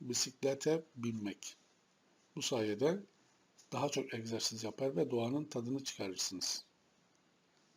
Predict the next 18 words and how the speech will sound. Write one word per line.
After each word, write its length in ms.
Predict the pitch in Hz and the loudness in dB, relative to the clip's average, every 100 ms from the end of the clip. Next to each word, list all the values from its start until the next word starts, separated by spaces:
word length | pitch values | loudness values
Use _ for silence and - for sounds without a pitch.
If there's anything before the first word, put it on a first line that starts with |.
| _ _ _ _ _ _ _ _ - | _ _ _ _ _ _ _ _ -12
Okullar 520 | - - 165 175 151 | -8 2 6 8 8
ve 180 | 165 190 | 4 4
spor 380 | - - 151 147 | -4 0 2 2
kulüpleri 520 | 143 117 - 95 95 | 0 -2 0 0 0
gibi 240 | 95 107 127 | -2 0 0
yerlerde 640 | 110 101 101 101 139 196 - _ _ - | 0 -2 -4 0 0 0 -4 _ _ -6
güvenli 580 | 123 120 123 127 151 131 | -2 0 0 2 0 0
bir 100 | 117 | -4
şekilde 680 | - 107 - 104 135 170 202 _ _ | -4 -6 -8 0 4 4 0 _ _
yürüyebilmeniz 1040 | 131 120 117 113 113 117 131 143 160 - - | -6 0 2 2 0 0 0 2 2 0 -4
veya 460 | 107 104 113 180 - _ _ _ _ _ _ _ - | -2 0 0 -2 -6 _ _ _ _ _ _ _ -6
bisiklete 680 | - - - 135 139 135 127 | -2 -2 0 -2 2 0 0
binebilmeniz 640 | 123 123 123 127 135 147 | -2 0 0 0 0 0
için 380 | - - 165 185 - _ _ _ _ _ _ - | -2 0 0 0 -6 _ _ _ _ _ _ -8
düşük 360 | 131 - 165 - - _ _ | -6 -4 -4 -8 -20 _ _
hız 300 | 143 135 127 | 0 0 0
bölgeleri 560 | 120 113 113 110 131 - | -2 0 0 0 0 0
isteyin. 520 | - - 117 101 | 0 2 2 0